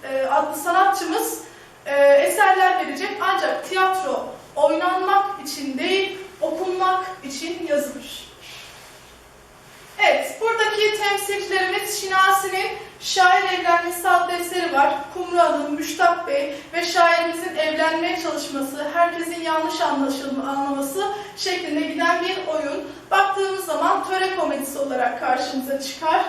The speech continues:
Namık Kemal'in arkadaşlar Akif Bey, Gülnihal, Karabela, Zavallı Çocuk,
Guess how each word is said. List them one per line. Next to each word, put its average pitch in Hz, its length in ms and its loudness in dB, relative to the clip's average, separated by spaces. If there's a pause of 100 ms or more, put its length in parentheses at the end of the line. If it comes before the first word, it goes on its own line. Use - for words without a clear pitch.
(300)
Namık 403 380 4
Kemal'in 381 340 2
arkadaşlar 349 680 4 (320)
Akif 370 520 4
Bey, 339 300 -2 (180)
Gülnihal, 349 600 2 (300)
Karabela, 339 840 2
Zavallı 330 540 4
Çocuk, 330 380 -8